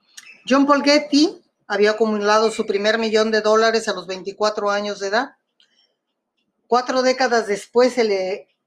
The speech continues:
aclamaba como el hombre más opulento de la tierra,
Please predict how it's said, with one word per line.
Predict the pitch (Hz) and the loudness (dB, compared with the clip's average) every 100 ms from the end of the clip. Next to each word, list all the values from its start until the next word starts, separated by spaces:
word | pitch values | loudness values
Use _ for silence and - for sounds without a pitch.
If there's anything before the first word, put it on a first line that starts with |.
| _ _ _ _ _ | _ _ _ _ _
aclamaba | 208 202 196 190 220 247 233 | -12 -4 -4 0 0 2 0
como | 208 190 | -4 -4
el | 208 | 0
hombre | 233 233 214 | 0 0 0
más | 202 214 226 | 0 0 -2
opulento | 220 196 190 196 202 185 | -6 -6 -6 -6 -8 -10
de | 165 | -10
la | 156 | -12
tierra, | 165 156 147 | -10 -10 -10